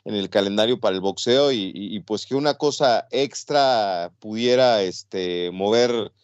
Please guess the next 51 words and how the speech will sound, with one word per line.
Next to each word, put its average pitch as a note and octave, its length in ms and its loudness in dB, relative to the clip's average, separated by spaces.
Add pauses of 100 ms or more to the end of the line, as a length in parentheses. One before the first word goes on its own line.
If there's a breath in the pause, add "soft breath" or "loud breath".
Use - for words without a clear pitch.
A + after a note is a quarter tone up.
(320 soft breath)
eh, D2+ 240 -6
la F#2+ 160 2
pelea A2 380 4
sería A2 260 0
terrible, A2+ 420 0
¿no? C#3 300 0
Nos F2+ 180 -6
acostumbramos C3 580 0
a F3 40 0
eso E3 160 -4
durante B2+ 280 2
la B2 160 2
pandemia, C#3+ 680 0
¿no? E3 300 -6
A B2 120 0
que A2 360 0 (240 loud breath)
por A#2+ 120 2
alguna C#3 220 2
u C#3+ 100 4
otra D3 180 2
razón C3 340 0 (220 loud breath)
se - 160 -6
cayeron C3 320 2
las A#2+ 120 -2
peleas C3 540 2 (220)
y G#2+ 120 -4
ahora, B2 260 2
pues, G#2+ 240 -8
no, G#2+ 200 -6
no, A2+ 180 -10
no B2+ 140 -2
sería A#2 240 2
lo A#2 120 0
correcto, G2+ 420 -4
¿no? A#2+ 300 -4
Ya, A2 260 4
ya A#2+ 140 0
está B2 200 -2
todo B2+ 240 0
muy, B2 220 0
eh, A2+ 180 4
hasta A#2+ 240 2
Oscar E3 300 0
de C#3 80 -2
la C3 120 4
Hoya D3+ 160 0
está D#3 140 -6
emocionadísimo C3 760 -2
con A2 100 0
la G#2 100 0
pelea. A2+ 320 2